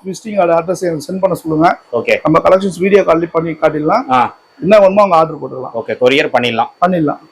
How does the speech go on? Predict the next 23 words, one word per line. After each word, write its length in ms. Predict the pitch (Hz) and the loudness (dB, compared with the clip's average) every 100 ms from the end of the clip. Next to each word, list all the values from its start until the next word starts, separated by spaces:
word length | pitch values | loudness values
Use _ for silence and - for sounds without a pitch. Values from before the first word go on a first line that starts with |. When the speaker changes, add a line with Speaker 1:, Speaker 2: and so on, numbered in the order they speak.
| 110 | -4
Speaker 2:
ஓகே. 200 | 107 - - - | -4 -6 -10 2
Speaker 1:
இது 200 | 196 208 | 2 4
ஃபுல்லாவே 340 | 233 233 233 262 240 | 4 6 6 6 4
அசார்டட் 360 | 208 233 214 170 | 4 2 2 -2
பீஸ். 240 | 156 - - - _ _ 117 | -8 -10 -16 -20 _ _ -6
Speaker 2:
இது, 180 | 120 - 117 | -6 -4 -6
ஓகே. 180 | 110 107 - _ | -4 -6 -8 _
Speaker 1:
இது 100 | 175 196 | 2 4
வந்து 140 | 208 190 | 4 2
ஃபுல்லா 140 | 214 | 2
பாத்தீங்கன்னா 420 | 202 190 190 202 185 202 | 4 2 4 2 4 4
ஆறு, 200 | 202 180 | 4 0
ஏழு 220 | 185 185 | 0 -2
ஸ்டாக் 320 | - 196 180 | 0 0 0
இருக்குது. 300 | 156 151 208 - | -8 2 2 2
Speaker 2:
ஓகே, 240 | 123 120 113 | -4 -2 -4
ஓகே. 200 | - 107 - | -4 -8 2
Speaker 1:
இதுவும் 400 | 214 262 262 - | 6 6 4 2
ஒரு 140 | 208 208 | 2 4
ரேட் 120 | 226 | 2
போட்டு 180 | 185 185 170 | -2 -8 -10
கொடுத்துடலாம். 360 | - 151 - _ _ | -10 -10 -10 _ _
Speaker 2:
ஓகே, 240 | 127 127 | -10 -8